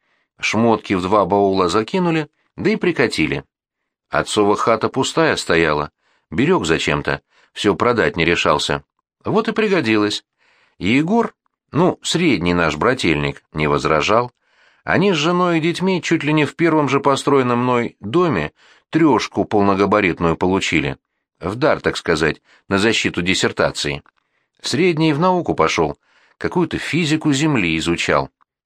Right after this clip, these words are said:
Я не в теме, чё там, а он непонятно объяснял. Егорка вообще меня стеснялся.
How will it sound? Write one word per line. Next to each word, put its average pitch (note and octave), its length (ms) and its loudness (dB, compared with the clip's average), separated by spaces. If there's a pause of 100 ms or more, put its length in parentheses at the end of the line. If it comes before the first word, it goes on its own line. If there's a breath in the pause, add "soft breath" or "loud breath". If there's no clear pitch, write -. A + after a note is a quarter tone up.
Я G2+ 260 2
не A2+ 140 0
в - 80 -12
теме, D3+ 460 -2 (280 soft breath)
чё G#2 200 2
там, C#2+ 260 0 (480 soft breath)
а C3 120 2
он D#3+ 140 2
непонятно D3 560 0
объяснял. E2+ 560 -2 (600 soft breath)
Егорка E3 480 0
вообще E3 360 0
меня B2+ 280 0
стеснялся. G2+ 760 -2